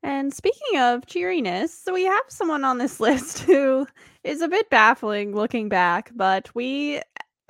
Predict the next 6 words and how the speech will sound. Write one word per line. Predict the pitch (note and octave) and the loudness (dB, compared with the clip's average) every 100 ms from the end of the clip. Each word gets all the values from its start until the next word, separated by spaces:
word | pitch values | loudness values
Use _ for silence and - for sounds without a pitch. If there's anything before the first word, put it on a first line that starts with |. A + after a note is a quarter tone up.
| - | -18
somehow | - - F#4 A4+ F#4+ F#4 | -6 0 0 2 2 2
gave | D#4 D4+ | 0 -6
three | - D#4 E4 B4 | -6 -6 -2 -2
points | F4+ E4+ A#3 A3+ - | 0 0 0 -4 -12
to | - B3+ A#3+ A#3 | -8 -4 -4 -2
Jarl, | A#3+ C4 A#3+ F3 F3+ G#3 | 2 2 2 0 -2 -8